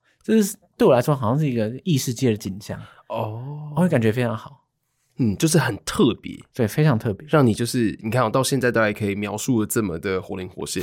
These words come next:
Speaker 2: 就是真的是深烙你心。
Speaker 1: <laughs> 真的，
Speaker 2: 这样。
Speaker 1: 真的。
Speaker 2: 那你刚刚讲到印尼，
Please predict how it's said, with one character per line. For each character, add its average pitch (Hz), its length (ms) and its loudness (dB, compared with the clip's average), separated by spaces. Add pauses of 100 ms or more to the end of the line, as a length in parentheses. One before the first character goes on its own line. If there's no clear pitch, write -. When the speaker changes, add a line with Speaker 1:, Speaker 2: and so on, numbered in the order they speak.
(140)
Speaker 2:
就 - 80 2
是 127 160 4
真 139 140 6
的 135 100 4
是 139 220 0
深 - 440 4
烙 123 200 4
你 98 140 -6
心。 - 340 -6
Speaker 1:
<laughs> - 100 -20
真 107 140 2
的， - 20 6
Speaker 2:
这 101 60 4
样。 92 80 0
Speaker 1:
真 95 140 -6
的。 92 120 -10 (280)
Speaker 2:
那 285 100 8
你 208 80 10
刚 156 80 6
刚 190 140 6
讲 131 100 2
到 131 160 2
印 143 220 4
尼， 87 200 -6